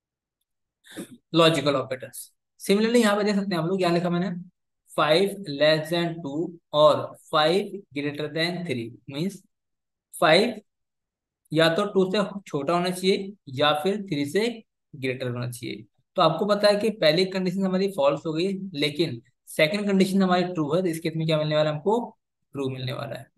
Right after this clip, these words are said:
Not कहता है कि five less than two, मतलब five less than two है, condition तो हमारी की क्या है, False है, लेकिन not operator क्या करता है, False condition क्या खत्म करता है, Convert ट्रू में कर देता है। तो इसको समझते हैं हम लोग one by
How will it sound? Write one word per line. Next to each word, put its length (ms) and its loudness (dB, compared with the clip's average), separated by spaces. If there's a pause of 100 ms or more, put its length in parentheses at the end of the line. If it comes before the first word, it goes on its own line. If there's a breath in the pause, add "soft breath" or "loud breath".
(280)
Not 360 0
कहता 220 4
है 200 0 (340)
कि 100 -4 (180)
five 340 4 (200)
less 260 2
than 180 0 (120)
two, 160 2
मतलब 360 -4 (240)
five 280 4 (300)
less 240 0
than 220 -2
two 160 2
है, 260 -2 (180)
condition 440 -6
तो 80 -4
हमारी 220 0
की 160 -6
क्या 120 -2
है, 280 -4 (720)
False 280 4
है, 300 -2 (120)
लेकिन 460 0
not 200 0
operator 400 -2
क्या 100 0 (100)
करता 160 -4
है, 200 -4 (140)
False 320 0
condition 440 -6
क्या 100 -4
खत्म 180 -6
करता 220 -4
है, 60 -2
Convert 280 -2
ट्रू 600 -6
में 160 -2
कर 140 -2
देता 220 -4
है। 220 -6 (300)
तो 640 -12
इसको 140 0
समझते 300 4
हैं 80 2
हम 80 2
लोग 140 2
one 180 4
by 120 4